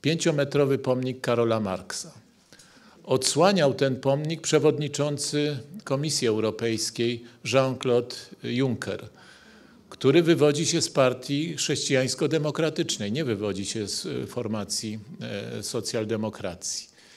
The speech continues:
I mówił o ogromnych, nieprzemijających zasługach Karola Marksa i o tym, żeby nie zapominać o tym, iż nie wolno obciążać go żadnymi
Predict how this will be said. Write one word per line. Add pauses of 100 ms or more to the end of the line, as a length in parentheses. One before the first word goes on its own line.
(140)
I
mówił
o
ogromnych,
nieprzemijających
zasługach
Karola
Marksa
i
o
tym,
żeby (500)
nie
zapominać
o
tym,
iż
nie
wolno
obciążać
go
żadnymi